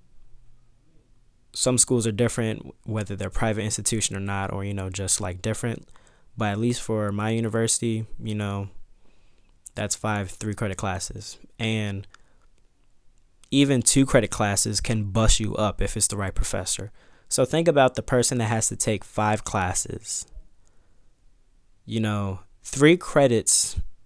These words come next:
stands for three credit hours. And a popular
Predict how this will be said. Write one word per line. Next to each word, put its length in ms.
stands 380
for 180
three 220
credit 360
hours. 560
And 600
a 220
popular 880